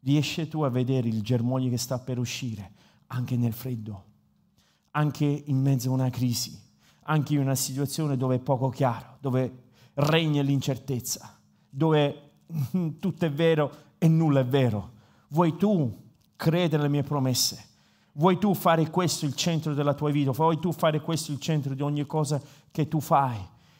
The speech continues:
Questa è la domanda che Dio ci sta ponendo in questa sera. E io ti posso dire questo. Voglio rispondervi in questo modo, così come ha risposto Giosuè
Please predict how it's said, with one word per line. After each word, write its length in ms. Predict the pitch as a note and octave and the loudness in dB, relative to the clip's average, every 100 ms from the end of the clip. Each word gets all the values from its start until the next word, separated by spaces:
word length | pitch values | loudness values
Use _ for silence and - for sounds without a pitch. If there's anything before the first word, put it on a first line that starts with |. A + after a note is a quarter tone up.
| _ | _
Questa 480 | G3+ G3+ G3+ G3 - | -2 0 2 0 0
è 140 | F#3 | 2
la 120 | F3+ | 2
domanda 460 | E3+ E3+ G3 G#3+ G3 | 4 4 4 4 0
che 180 | E3 C#3 | 0 0
Dio 140 | F3 | 0
ci 120 | E3+ | 0
sta 180 | D3+ E3 | 0 -2
ponendo 360 | E3 D#3+ D#3 D3+ | 0 -2 0 -2
in 60 | |
questa 300 | D3 D3+ D3+ | -2 -4 -2
sera. 460 | D3 D3 B2+ A2+ - - _ _ _ _ _ | -4 -4 -4 -6 -12 -20 _ _ _ _ _
E 60 | E3 | -4
io 80 | E3 | 0
ti 100 | E3 | 2
posso 300 | E3 D#3 D#3 | 2 2 0
dire 300 | C#3+ D3 D3 | 0 0 0
questo. 560 | D#3 C#3 - D#2+ G#2 _ _ _ _ _ _ _ _ _ _ _ _ _ | 0 0 -2 -8 -16 _ _ _ _ _ _ _ _ _ _ _ _ _
Voglio 200 | D3 D3+ | -4 0
rispondervi 520 | D3+ F3+ E3 D#3+ D#3 | 0 0 0 2 0
in 100 | D#3 | 0
questo 280 | F3 - D#3 | 0 0 0
modo, 220 | C3 A#2+ | 0 0
così 260 | B2+ F3 D#3+ | -2 -4 -4
come 440 | F3 E3 D#3+ - | -2 0 -2 -4
ha 100 | C3+ | -2
risposto 640 | C3+ C#3+ E3+ D#3 E3 D3+ D3 | 0 -2 -4 -6 -6 -8 -8
Giosuè 800 | A#2+ B2+ C#3 E3+ E3 D3+ A2 | -6 -2 -2 0 0 0 -2